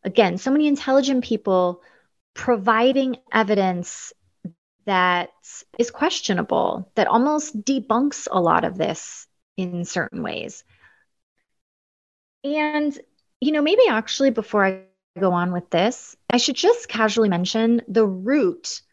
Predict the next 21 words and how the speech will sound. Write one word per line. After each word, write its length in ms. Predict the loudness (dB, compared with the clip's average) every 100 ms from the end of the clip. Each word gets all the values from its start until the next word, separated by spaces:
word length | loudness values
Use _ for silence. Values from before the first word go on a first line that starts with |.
| _ _ -4
of 140 | -2
the 100 | 0
term 460 | -2 0 -2 -2 -6 _
conspiracy 640 | -12 -8 -2 -2 -2 -8 -10
theory. 520 | -8 -8 -10 -12 -16 _ _ _ _ _ _ _
Conspiracy 520 | -2 0 2 2 2 2
theory 260 | 2 2
was 180 | 0 -2
actually 440 | -2 -2 -2 2 2
a 60 |
term 520 | 2 0 2 2 -2 -6 -20 _ _ _ _ 0
invented, 920 | 2 2 2 2 0 0 0 0 -2
created, 840 | -6 0 0 2 2 2 0 -4 -10
disseminated 1000 | -10 0 2 4 4 2 2 2 0 0
<laughs> 0 |
by 440 | 0 2 2 -2 -6 -2
our 600 | 2 4 4 4 2 0
C 240 | -4 0
I 460 | 0 2 2 2 2
A. 60 | 0
So 200 | 0